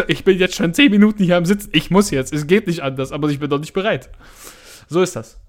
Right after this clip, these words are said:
Nee, und Anzug, Julian, guck mal, das Ding ist, es sind fast, zwischen den zwei Hochzeiten sind fast drei Monate. Und du weißt, drei Monate, ey, drei Monate ist im Bodybuilding wie fünf Jahre für einen normalen Menschen. Da kann viel passieren.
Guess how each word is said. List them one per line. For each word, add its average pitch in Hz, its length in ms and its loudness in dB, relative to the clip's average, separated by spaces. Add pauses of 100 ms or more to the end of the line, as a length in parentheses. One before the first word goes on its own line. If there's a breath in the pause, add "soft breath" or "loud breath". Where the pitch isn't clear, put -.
(100)
Nee, 143 340 -4 (140)
und 120 340 -12
Anzug, - 460 -14
Julian, 123 320 -10 (320)
guck 170 120 -6
mal, 127 60 -4
das 113 140 -10
Ding 175 100 -4
ist, 175 220 -10 (1200)
es 131 140 -14
sind 147 100 -8
fast, - 300 -14
zwischen 147 220 -10
den 131 40 -10
zwei 147 140 -10
Hochzeiten 131 340 -10
sind 123 160 -12
fast - 180 -18
drei 135 120 -6
Monate. 131 360 -10 (140)
Und 139 80 -14
du 135 80 -12
weißt, 147 320 -10
drei 131 140 -8
Monate, 135 480 -10 (160)
ey, - 340 -12 (600)
drei 147 180 -8
Monate 175 280 -4
ist 139 180 -8
im 151 80 -4
Bodybuilding 151 560 -4
wie 135 380 -8
fünf 151 220 -10
Jahre 143 220 -6
für 135 100 -12
einen 131 60 -8
normalen 131 240 -6
Menschen. 135 320 -10
Da 113 80 -12
kann 135 180 -8
viel 151 140 -12
passieren. 135 320 -10